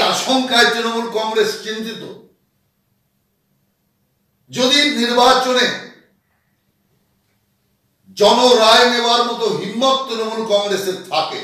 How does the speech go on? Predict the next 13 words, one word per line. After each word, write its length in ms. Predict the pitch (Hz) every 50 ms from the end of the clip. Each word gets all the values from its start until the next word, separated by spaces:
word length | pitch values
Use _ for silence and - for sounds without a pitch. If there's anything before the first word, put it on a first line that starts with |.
| - - - _ _ _ _ _ _ _ _ _ _ _ _ _ _ _ _ _ _ _ _ _ _ _ _ _ _ _ _ _ _ _ _ _ -
তো 60 | 185 185 - -
সাত 280 | - 143 175 208 208 208 - 214
দফা 260 | 220 208 - 208 220 220 220
হোক 120 | 220 220 220 208
আর 60 | 196 - -
পঁচিশ 320 | 190 196 196 254 269 254 214 196 214
দফা 240 | 202 - 170 160 - 226
হোক, 120 | 220 - - - - _ _ _ _ _ _ _ _ _ _ _ _ _ _ - - - - 220 - - - - - - - -
চিন্তার 380 | 262 262 262 262 - 311 311 311 302
কি 80 | - - -
কারণ 200 | - 185 - - 262 -
আছে? 180 | - - - - - _ _ _ _ _ _ _ _ _ _ _ _ _ _ _ _ _ _ _ _ _ _ _ _ _ _ _ _ _ - -
যদি 180 | 233 247 262